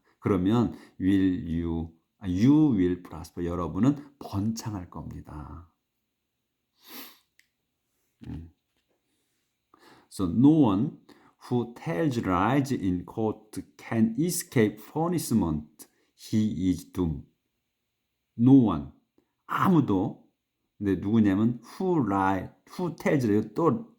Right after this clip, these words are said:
lie 나오잖아요. tells lie. 근데 아무도 없어. No one, 아무도 아니야. Who?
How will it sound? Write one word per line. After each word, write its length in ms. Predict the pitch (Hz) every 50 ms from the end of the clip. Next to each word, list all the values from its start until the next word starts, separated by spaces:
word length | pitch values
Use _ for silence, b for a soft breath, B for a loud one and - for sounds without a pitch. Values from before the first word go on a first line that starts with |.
| _ _ -
lie 300 | 98 104 95 107 110 110
나오잖아요. 540 | 101 92 87 87 85 87 87 98 120 131
tells 340 | - - 180 160 139 117 107
lie. 320 | - 87 78 73 80 87 - _ _ _ _ _ _ _ B B B B B B B B B B B B B B B B B _ _ _ _ _ _ _ _ _ _ _
근데 320 | - 117 117 110 - - - - - _ _
아무도 440 | - 110 139 180 202 196 156 143 110
없어. 440 | 95 - - - 90 82 80 - - _ _ _ _ _ _ _ _ _ _ _ -
No 180 | 110 127 143 135
one, 220 | 113 98 87 87 -
아무도 360 | - - 110 117 120 117 123
아니야. 240 | 101 92 - - - - _ _ _ _ _ - - -
Who? 260 | 170 160 165 160